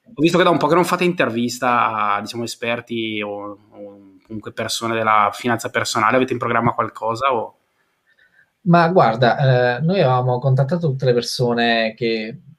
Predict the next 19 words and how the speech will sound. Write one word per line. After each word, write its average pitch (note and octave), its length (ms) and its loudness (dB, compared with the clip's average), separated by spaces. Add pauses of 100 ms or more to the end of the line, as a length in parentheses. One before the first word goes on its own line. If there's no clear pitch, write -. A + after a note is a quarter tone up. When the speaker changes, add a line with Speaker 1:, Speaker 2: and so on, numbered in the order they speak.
(120)
Speaker 2:
ci - 140 -2
interessavano G#2+ 1000 -2 (580)
e C3+ 220 2
la C3+ 100 4
maggior D#3+ 280 4
parte C3 240 2
ci G#2 80 -2
hanno A2+ 140 0
risposto, A#2 460 2
sono G#2+ 220 -8
quelle G#2 240 -6
interviste G#2+ 480 -4
che G#2 60 -4
abbiamo G2 240 -2
fatto G#2+ 720 -6 (140)
Speaker 1:
Ah, A2+ 160 2
ok. B2+ 120 -2
Speaker 2:
nei A2+ 540 -4
mesi. G#2+ 400 -2